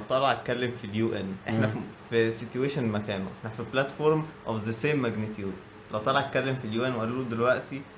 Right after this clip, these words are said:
Speaker 1: سيا-، و-، مس-، مستشار وزير الخارجية الأستاذ عمرو موسى، ده آخر واحد أنا فاكر اسمه، "إيه رأيك إيه في السيتويشن بتاع أثيوبيا؟ But in English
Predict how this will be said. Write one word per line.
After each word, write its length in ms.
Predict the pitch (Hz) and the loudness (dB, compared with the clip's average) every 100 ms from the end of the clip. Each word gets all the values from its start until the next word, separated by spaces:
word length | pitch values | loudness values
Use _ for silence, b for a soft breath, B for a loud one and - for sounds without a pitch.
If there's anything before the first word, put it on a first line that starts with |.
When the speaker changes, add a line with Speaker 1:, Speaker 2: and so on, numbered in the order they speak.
| - - - | -18 -18 -14
Speaker 1:
سيا-، 400 | - 123 113 98 | -4 0 0 0
و-، 200 | 107 110 110 | 0 -2 -2
مس-، 320 | 113 104 - | -2 -2 -4
مستشار 480 | 117 - 113 - 127 | -8 -6 -4 0 2
وزير 240 | 120 120 | 2 2
الخارجية 680 | 127 - 104 104 120 131 135 | 0 0 -2 0 2 2 2
الأستاذ 400 | 110 95 127 117 | 0 -2 0 2
عمرو 300 | 107 120 113 | 2 4 2
موسى، 340 | 107 117 - 185 - - - - | 2 0 -2 -6 -8 -16 -18 -4
ده 60 | 113 | -2
آخر 140 | - | 0
واحد 160 | 120 117 | 0 0
أنا 80 | 107 | -2
فاكر 300 | 117 113 101 | -2 -2 -4
اسمه، 200 | - - - B B B - | -4 -8 -14 B B B -8
"إيه 60 | 117 | 4
رأيك 260 | 135 139 135 | 6 6 4
إيه 100 | 131 | 0
في 100 | 127 | 0
السيتويشن 580 | 113 110 117 120 120 | -4 -4 -2 0 0
بتاع 280 | 107 104 82 | 0 0 0
أثيوبيا؟ 380 | 101 113 104 95 104 | 0 0 0 -2 0
But 280 | 107 107 - | 2 2 -2
in 180 | 120 113 | -4 2
English 340 | 127 113 113 | 4 4 2